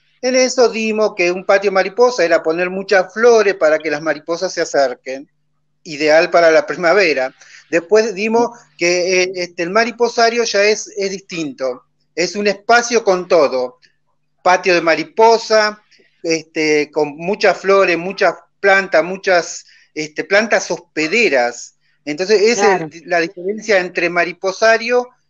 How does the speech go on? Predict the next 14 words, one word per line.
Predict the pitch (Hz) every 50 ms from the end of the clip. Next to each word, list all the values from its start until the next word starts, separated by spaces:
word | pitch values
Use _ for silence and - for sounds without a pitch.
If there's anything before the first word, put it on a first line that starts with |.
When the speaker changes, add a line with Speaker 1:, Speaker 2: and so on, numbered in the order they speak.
| _ _
Speaker 1:
y, | - 170 160 160 165
este, | 156 156 156 - - 165 156 151 151 -
un | 180 160 170
patio | 165 196 185 185 190 190 180
mariposa. | 175 165 160 160 160 - 147 139 131 - - 123 120 123 _ _ - - -
Acá | 143 160 156 - 220 247 240 185
están | 185 180 - _ - 233 226 208 180
las | 170 165 165 - 196
plantas | 190 196 202 - 196 180 -
hospederas | 180 - _ - 185 185 202 226 214 190 196 190 160
donde | 165 165 180 180 180 175
la | 175
mariposa | 175 175 180 180 202 185 - 233 214 214 - - 220 220 226 220 _ _ - _ _ _ _
vienen, | - 202 233 247 233 202 185 185 185 190 196